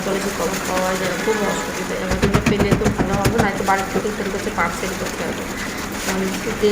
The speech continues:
আমি যদি যেতাম না সব কিছু একবারে চার, আটটা দশটা করে নিয়ে আসতাম, আবার এক দু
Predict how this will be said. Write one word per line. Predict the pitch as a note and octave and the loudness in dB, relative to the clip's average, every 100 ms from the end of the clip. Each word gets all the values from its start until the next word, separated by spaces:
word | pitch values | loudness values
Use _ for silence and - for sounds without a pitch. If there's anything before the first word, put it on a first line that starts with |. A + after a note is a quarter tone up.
| G3+ | 4
আমি | G3+ | 2
যদি | A3 A#3 | 0 2
যেতাম | A#3 A#3 C4 | 4 4 4
না | C#4 | 0
সব | - G3 | 0 -2
কিছু | - - | -2 0
একবারে | G#3 G3+ G#3 G#3 | 0 0 -2 0
চার, | G3+ - - - - | -2 -2 -4 -4 0
আটটা | F#3+ - G#3 | 0 0 -2
দশটা | G#3 A3+ A3+ | -2 -2 0
করে | A3 | 0
নিয়ে | A3 | 0
আসতাম, | A3 C#4+ | -2 0
আবার | A#3 G3+ | 0 2
এক | F#3+ | 2
দু | F3+ | 0